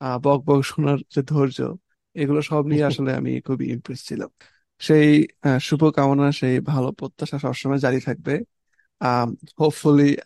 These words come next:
Speaker 1: আহ, আপনার, আহ, প্লাটুনের মেম্বারদের সাথে সামনে আরো কোনো সেশনে কথাবার্তা হবে।
Speaker 2: ইনশাআল্লাহ।
Speaker 1: আম,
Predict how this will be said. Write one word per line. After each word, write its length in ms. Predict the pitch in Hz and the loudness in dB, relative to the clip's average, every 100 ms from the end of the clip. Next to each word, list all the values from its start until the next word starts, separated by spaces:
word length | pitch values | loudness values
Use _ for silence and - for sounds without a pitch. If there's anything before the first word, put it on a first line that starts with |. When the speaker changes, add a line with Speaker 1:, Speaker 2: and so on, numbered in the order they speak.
| - | -2
Speaker 1:
আহ, 380 | 123 120 - | 0 0 -4
আপনার, 240 | 127 - 139 - - | -8 -2 -4 -4 -12
আহ, 120 | - 123 | -8 -6
প্লাটুনের 460 | - 123 127 131 | -4 -4 -2 -2
মেম্বারদের 440 | 127 127 127 123 139 | 0 0 0 -2 -2
সাথে 440 | 139 127 131 127 | -2 -2 -2 -4
সামনে 320 | - 123 127 | -4 -4 0
আরো 180 | 127 131 | 0 0
কোনো 240 | 147 135 | -4 -6
সেশনে 400 | 139 135 131 135 131 | -4 -6 -6 -6 -6
কথাবার্তা 520 | 135 127 131 - 127 | -6 -4 -4 -2 0
হবে। 220 | 120 127 | 0 0
Speaker 2:
ইনশাআল্লাহ। 1040 | 147 95 104 - - - _ - 135 127 | -4 -6 -20 -20 -20 -20 _ -2 2 4
Speaker 1:
আম, 140 | 117 | 4